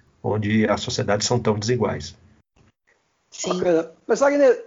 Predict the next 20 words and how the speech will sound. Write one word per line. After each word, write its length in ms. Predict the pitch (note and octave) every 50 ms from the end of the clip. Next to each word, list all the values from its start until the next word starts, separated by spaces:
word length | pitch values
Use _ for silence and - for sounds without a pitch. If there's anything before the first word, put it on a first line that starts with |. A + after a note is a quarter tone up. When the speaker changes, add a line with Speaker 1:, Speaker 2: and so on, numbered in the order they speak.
| - -
Speaker 3:
eu 100 | G#3+ G#3
queria, 380 | - B3+ A#3+ C4 B3+ A#3+ - -
é, 300 | A3 G#3 G#3 G#3 G3+ F3+
desafiar 380 | C#3+ - A3 G#3+ - A#3 A3+
um 40 | A3
pouquinho 360 | A3 A3 G#3+ G#3+ - G#3+ G#3+
uma 100 | G#3+ G3+
coisa 220 | G#3 - G#3 G3+ G3
que 80 | -
você 120 | - A3+ F#3
disse, 420 | C#3+ B2+ D3 E3 E3 D3+ - D3+
ou 60 | B2
pelo 160 | - C#3+ C#3 C#3+
menos 160 | D#3 D#3 D3+
que 100 | - F3+
eu 40 | F3+
entendi 460 | F#3+ F#3 G#3 F#3+ F3+ D3 B2+ E3+ D#3+
que 80 | -
você 120 | - D#3 B2+
disse. 480 | G#2+ A2+ A#2 A2 G#2+ - - - -